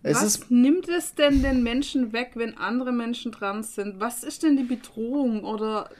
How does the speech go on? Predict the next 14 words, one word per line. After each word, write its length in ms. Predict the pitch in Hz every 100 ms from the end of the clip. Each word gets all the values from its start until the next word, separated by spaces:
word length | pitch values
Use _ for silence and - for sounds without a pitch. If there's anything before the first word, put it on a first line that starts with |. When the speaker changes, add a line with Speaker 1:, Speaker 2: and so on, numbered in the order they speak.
| -
Speaker 1:
Ja, 100 | 135
die 200 | 156 170
Leu-, 220 | 160 156
die 80 | 151
Speaker 2:
Das 80 | 143
Speaker 1:
meisten 420 | 139 196 208 190
haben, 220 | 185 175
es 200 | 180 170
geht 220 | - 175 165
viel 260 | 214 214
um 200 | 185 165
Kinder, 480 | - 175 214 240 277 - _ _ _
weil 200 | 156 165
die, 320 | 160 185 196